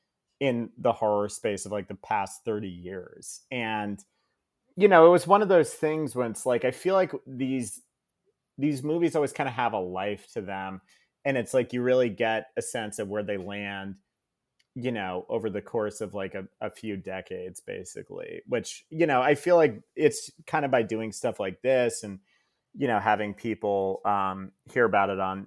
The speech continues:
you know, great podcasts like this and some of these other, you know, and then through journalists and these other people where, you know, this stuff kinda gets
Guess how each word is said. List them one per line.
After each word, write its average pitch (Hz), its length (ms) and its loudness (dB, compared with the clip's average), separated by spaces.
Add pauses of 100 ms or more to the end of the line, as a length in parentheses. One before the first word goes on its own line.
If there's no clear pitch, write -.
(120)
you 110 160 -8
know, 90 260 -6
great 98 320 -6
podcasts 98 640 -6
like 95 220 -10
this 151 380 0
and 110 140 -8
some 113 160 -4
of 107 60 -6
these 101 220 -6
other, 101 480 -4
you 127 160 0
know, 101 240 0
and 151 180 4
then 131 140 2
through 120 500 0
journalists 170 600 4
and 117 200 -4 (440)
these 139 160 0
other 180 180 6
people 131 340 2
where, 113 440 6
you 135 120 -2
know, 120 140 2
this 120 240 -2
stuff - 400 -4
kinda 120 220 -2
gets - 480 -6